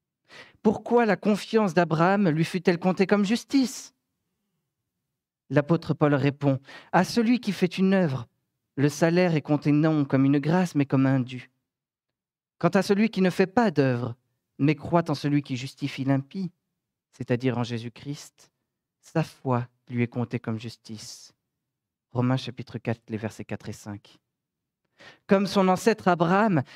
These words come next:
David ne compte pas sur son obéissance pour obtenir la justice de Dieu. Au contraire, il a confiance que Dieu pourvoira personnellement à ce besoin. C'est pourquoi le Dieu de l'Alliance fait grâce à David,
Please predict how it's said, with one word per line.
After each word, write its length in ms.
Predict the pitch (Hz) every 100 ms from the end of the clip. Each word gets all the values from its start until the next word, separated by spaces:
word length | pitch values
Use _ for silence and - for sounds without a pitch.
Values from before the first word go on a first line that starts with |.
| -
David 420 | 147 196 190 240
ne 140 | 196 170
compte 260 | 170 190
pas 140 | 175 220
sur 200 | - 190
son 280 | - 175 175
obéissance 880 | 170 190 202 185 - 240 220 - -
pour 240 | - 139
obtenir 500 | 135 135 127 135 135
la 120 | 127
justice 500 | 117 123 - 127 117
de 80 | 127
Dieu. 320 | 113 120 113 _ _ _ _ _ _ _ _ _ _ _ _ -
Au 80 | 151
contraire, 420 | 190 - 226 226
il 140 | 196
a 60 | 180
confiance 580 | - 226 - 240 247 -
que 100 | 180
Dieu 180 | 143
pourvoira 720 | 151 - 214 175 185 165 170 175 -
personnellement 840 | 208 - - 160 139 131 127 143 - _ _
à 80 | 127
ce 160 | 123 127
besoin. 480 | 117 117 120 110 - _ _ _ _ _ _ _ _ _ _ _ _ - - -
C'est 140 | 202
pourquoi 300 | 214 - 247
le 120 | 208
Dieu 160 | 151 202
de 80 | 190
l'Alliance 540 | 175 175 214 214 -
fait 180 | - 156
grâce 340 | 151 170 165
à 60 | 143
David, 500 | 135 123 135 120